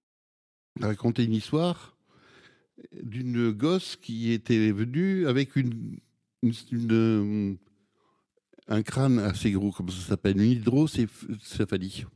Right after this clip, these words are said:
Et un retard, euh, d'acquisition. À l'école, ça posait problème. Et sa petite sœur a la même chose. Et donc,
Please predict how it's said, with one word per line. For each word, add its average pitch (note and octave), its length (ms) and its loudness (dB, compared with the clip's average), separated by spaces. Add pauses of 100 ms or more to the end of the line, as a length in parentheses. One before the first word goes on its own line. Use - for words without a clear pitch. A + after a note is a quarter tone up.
(300)
Et B2 160 0
un C#3 160 4
retard, D3+ 580 0
euh, A2 240 -2 (680)
d'acquisition. B2 1080 -4
À G#2+ 240 -4
l'école, A#2 420 2
ça A2+ 160 0
posait G2+ 300 0
problème. B2+ 560 0 (640)
Et C#3+ 100 0
sa G3 140 -4
petite D#3+ 240 -14
sœur A3 560 -6 (460)
a B2+ 120 -4
la C#3+ 140 2
même G3 200 -2
chose. E3 440 0 (480)
Et C3 80 0
donc, D#3+ 260 2